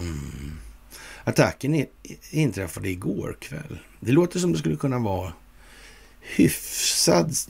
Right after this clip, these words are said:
strategisk nivå om man väger ihop det med det här lilla, ja, fallissemanget i Ukraina-Polen där. Mm. Men det är ändå,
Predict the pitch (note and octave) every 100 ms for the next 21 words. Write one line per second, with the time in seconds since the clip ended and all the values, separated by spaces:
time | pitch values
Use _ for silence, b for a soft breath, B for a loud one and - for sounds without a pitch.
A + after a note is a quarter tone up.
0 | - - - C3+ - - A2+ G2 G2+ -
1 | A2+ G#2 F#2+ F#2 F#2 F#2 F#2+ F#2 G2 F#2+
2 | G2 G2 G#2 - - - D3+ G#2 F#2+ G#2
3 | - B B B B B B - G#2 A2
4 | - A2 G2 F#2+ G2 F#2+ - - - -
5 | - - A2+ E2+ F2+ F#2 - G2+ F#2+ -
6 | G2 G2 F#2+ F#2+ F#2 - E2 - - -
7 | - - - - B B B B - F#2
8 | G#2 - G2+ G#2 - - G2+ F#2+ - E2
9 | E2 D2+ B B B - - E2+ E2+ D2+
10 | - - D2 D2+ F2+ E2+ - - - -
11 | B B B B B - - - B2+ A#2+
12 | G2 B2 D3